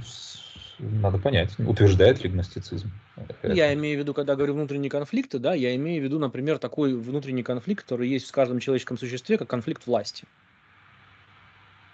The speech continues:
Speaker 2: То есть власть — это плохо, потому что во власти один субъект подавляет другого, или внутри себя субъект является подавляемым. Ну, это плохо, надо устранить такой конфликт.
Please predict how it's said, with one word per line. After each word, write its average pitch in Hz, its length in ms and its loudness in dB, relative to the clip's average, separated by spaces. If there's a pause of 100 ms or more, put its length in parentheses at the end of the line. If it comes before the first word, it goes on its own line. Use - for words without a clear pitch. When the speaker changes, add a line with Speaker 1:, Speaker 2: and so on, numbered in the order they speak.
(580)
Speaker 2:
То - 60 -6
есть - 100 -16
власть — 175 440 2
это 180 220 2
плохо, 156 460 2
потому 139 320 0
что 143 260 2
во 131 180 2
власти 220 540 2
один 156 400 2
субъект 151 400 -2
подавляет 139 400 2
другого, 190 360 4
или 156 200 2
внутри 151 320 -2
себя 185 320 2
субъект 156 460 -2
является 143 420 0
подавляемым. 110 760 -2
Ну, 120 140 -4
это 113 120 -6
плохо, 220 380 0
надо 120 180 -4
устранить 151 460 -4
такой 120 240 -12
конфликт. - 540 -16